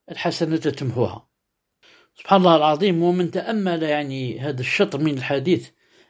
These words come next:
"أتبع السيئة الحسنة تمحوها"، والله، والله إنه يعني شيء عظيم، لكن أكثرنا مع الأسف يغفل عنه، يغفل عنه إذا يعني اجترح وفعل سيئة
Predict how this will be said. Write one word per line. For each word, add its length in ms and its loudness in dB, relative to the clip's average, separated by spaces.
"أتبع 320 0
السيئة 640 0
الحسنة 460 -2
تمحوها"، 680 -4
والله، 340 2
والله 720 0
إنه 320 -2
يعني 580 -6
شيء 380 -4
عظيم، 440 2
لكن 360 2
أكثرنا 640 4
مع 160 2
الأسف 500 -4
يغفل 420 4
عنه، 360 -2
يغفل 420 4
عنه 460 2
إذا 280 0
يعني 480 -2
اجترح 600 2
وفعل 680 2
سيئة 540 -6